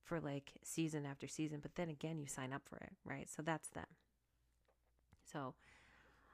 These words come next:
we get to see the wedding. The wedding's coming up. They're within thirty days of their wedding, like, a little bit more than thirty days, but they're within it. And the conversation of a prenup came up,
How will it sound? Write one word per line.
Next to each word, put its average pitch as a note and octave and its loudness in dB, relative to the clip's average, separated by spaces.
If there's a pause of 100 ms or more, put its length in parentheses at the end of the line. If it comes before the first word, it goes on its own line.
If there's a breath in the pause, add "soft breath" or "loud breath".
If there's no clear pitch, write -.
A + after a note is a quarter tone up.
(1120 loud breath)
we G3+ 6
get G3 6
to F#3 -2
see E3 2
the D3+ 4
wedding. D3+ 0
The F3 2
wedding's E3+ 2
coming C#3+ 0
up. C#3+ -4
They're D#3 2 (160)
within D3+ 2 (2250)
thirty F3 6
days D3 6
of D3 0
their C#3 0
wedding, E3 -2 (160)
like, G#3+ -2
a F#3 0
little E3+ 4
bit D3+ 4
more D3 2
than C#3+ -2
thirty - 0
days, - -4
but - -2 (480 loud breath)
they're F3 2
within F3+ 0
it. F#3+ -6 (100)
And F3 0
the E3+ -4
conversation E3+ 0
of E3+ -6
a E3+ 0
prenup - -4
came E3 -6
up, - -8